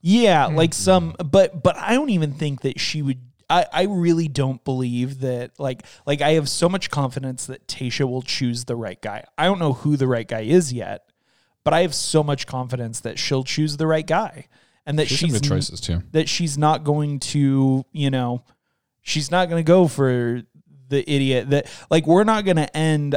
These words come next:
Speaker 1: I, I feel so confident that we're not gonna end this season with, like, really him.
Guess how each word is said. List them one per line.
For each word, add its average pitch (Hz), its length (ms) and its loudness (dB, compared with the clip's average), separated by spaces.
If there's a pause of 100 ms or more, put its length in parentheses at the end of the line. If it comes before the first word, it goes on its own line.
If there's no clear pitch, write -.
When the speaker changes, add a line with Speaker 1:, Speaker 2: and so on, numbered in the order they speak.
(100)
Speaker 1:
I, 160 240 4
I 151 120 2
feel 180 280 0
so 156 160 0
confident 127 420 -4
that 127 100 -12
we're 131 120 -4
not 147 240 0
gonna 139 160 -4
end 131 340 -4
this 110 140 -4
season 123 580 -6
with, 107 380 -8
like, 107 280 -10 (280)
really 208 480 4
him. 180 480 4